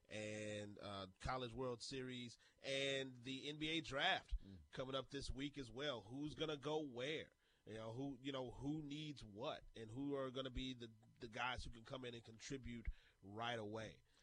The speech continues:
Speaker 1: So,
Speaker 2: College World Series,
Speaker 1: yeah.
Speaker 2: uh, Mother Nature, they continue to battle each other and Mother Nature. Oregon State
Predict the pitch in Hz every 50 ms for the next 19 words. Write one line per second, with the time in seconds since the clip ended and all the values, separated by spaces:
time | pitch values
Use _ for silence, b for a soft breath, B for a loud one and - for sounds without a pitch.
0 | b b - - 131 135 139 139 131 120 131 135 131 127 117 - - - 135 135
1 | 135 131 123 107 123 127 127 123 123 120 120 127 127 123 123 120 123 123 123 -
2 | - 117 110 104 - 110 104 - 127 120 120 113 113 104 110 113 110 107 104 104
3 | 98 - - 123 110 110 107 - - - 165 160 143 131 113 - - 117 120 120
4 | 113 110 110 110 113 120 123 117 - - 120 117 110 B B B B B B -
5 | 147 165 151 151 139 117 - - 143 139 139